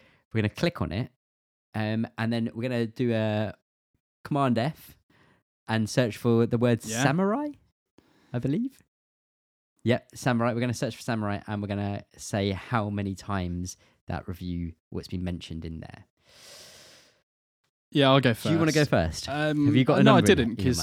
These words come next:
Speaker 1: mind?
Speaker 2: I'm, I'm trying not to overthink these things now. I'm trying to go with, I'm trying to go
Speaker 1: Yeah,
Speaker 2: with,
Speaker 1: I know, I
Speaker 2: um,
Speaker 1: know.
Speaker 2: as the Queens of the Stone Age would say,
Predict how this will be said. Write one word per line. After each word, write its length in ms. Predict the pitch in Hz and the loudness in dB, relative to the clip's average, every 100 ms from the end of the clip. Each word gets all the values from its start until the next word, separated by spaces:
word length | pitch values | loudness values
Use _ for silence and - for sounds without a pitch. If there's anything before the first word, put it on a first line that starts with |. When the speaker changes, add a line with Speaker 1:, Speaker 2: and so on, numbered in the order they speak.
| 80 | -6
Speaker 1:
mind? 80 | - - - - _ 127 | -12 -18 -20 -20 _ -4
Speaker 2:
I'm, 200 | 135 143 | -2 -2
I'm 100 | 143 | 0
trying 240 | 185 175 | 2 2
not 100 | 127 | 0
to 80 | 110 | 0
overthink 520 | 139 117 - 127 - | 0 2 2 2 0
these 200 | 104 - | -8 -6
things 300 | 104 104 - | -6 -6 -6
now. 140 | 101 | -6
I'm 80 | 104 | -6
trying 240 | - 135 131 | -2 2 2
to 60 | |
go 380 | 123 127 120 120 | 4 4 4 2
with, 420 | 120 107 - - - _ _ _ _ _ _ | 0 -2 -8 -20 -20 _ _ _ _ _ _
I'm 60 | - | -4
trying 140 | 156 147 | 2 4
to 40 | |
go 120 | 135 | 6
Speaker 1:
Yeah, 80 | 131 131 | 10 10
Speaker 2:
with, 60 | 120 | 10
Speaker 1:
I 140 | 117 | 8
know, 160 | 120 117 | 8 6
I 100 | 110 117 | 6 6
Speaker 2:
um, 60 | 107 | 2
Speaker 1:
know. 40 | 95 - _ _ _ - | 0 -6 _ _ _ 2
Speaker 2:
as 500 | 131 123 - - - _ _ _ _ _ _ | 2 2 0 -4 -4 _ _ _ _ _ _
the 60 | - | -4
Queens 340 | - 139 127 | 4 4 4
of 60 | 117 | 0
the 60 | |
Stone 280 | - 135 127 | 0 2 4
Age 180 | 113 - | 2 -2
would 80 | 107 | -6
say, 400 | - 101 101 | -6 -4 -6